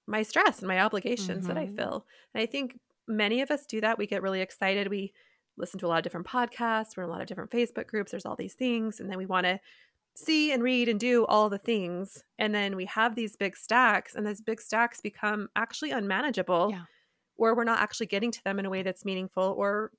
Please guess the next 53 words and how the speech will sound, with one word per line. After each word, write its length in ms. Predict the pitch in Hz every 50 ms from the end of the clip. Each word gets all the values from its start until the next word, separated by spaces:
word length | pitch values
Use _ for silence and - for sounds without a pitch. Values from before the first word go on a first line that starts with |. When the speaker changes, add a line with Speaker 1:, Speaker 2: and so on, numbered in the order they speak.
| _ -
Speaker 1:
we 80 | 220 196
have 140 | 220 214 -
to 60 | 233
keep 220 | - - 220 214
renewing 420 | - 208 196 190 185 190 190 185 185
them. 280 | 185 185 180 202 220 - - - _ -
And 120 | - 240 -
sometimes 460 | - 359 370 - - 320 262 240 -
just 160 | - 233 - -
saying, 400 | - 226 214 208 214 208 214 - _ _ _ _ _ _ _
"You 80 | - 220
know 80 | 220 220
what? 180 | 220 - - - _ _ _ _ _ _ _ _ _ _ _
This 160 | - 208 208
book 220 | - - 233 233 247
is 100 | 226 -
not 180 | 220 220 -
now. 320 | 214 214 202 196 196 196 196
This 200 | - 196 196 -
book 180 | - 220 226
is 100 | 226 -
not 140 | - 220 214
now." 140 | 214 202 202
Just 200 | 202 240 254 -
saying 140 | - 339 320
that's 160 | 330 330 -
okay. 380 | 320 - - 370 339 190 190 - _ _ -
You 120 | 233 240
can 160 | 240 - 262
come 200 | 254 - - 247
back 200 | 220 214 208 214 -
to 100 | - 220
them. 220 | 220 220 220 196
You 100 | 208 202
Speaker 2:
Right. 40 | 202
Speaker 1:
can 260 | - 196 196 185 196 _ _ _ _ _ _
add 200 | - 196 202 202
them 120 | 226 220 214
to 140 | - - 214
a 40 | 214
list. 260 | 202 196 202 202 - -
Really, 300 | 196 190 208 262 311 339
what 120 | 320 285 247
is 80 | 233
the 80 | - 208
priority 600 | - - - 185 190 185 196 208 208 - 214 196
now? 320 | 190 160 160 196 247 277 - - - - - - - _ _
And 120 | - 226 233
I 60 | 240
was 200 | 247 247 - -
reading 400 | 247 277 285 302 269 226 208 - -
something 480 | - - - 214 220 208 - 208 214 214
from 640 | - _ _ - 196 196 190 185 180 180 185 196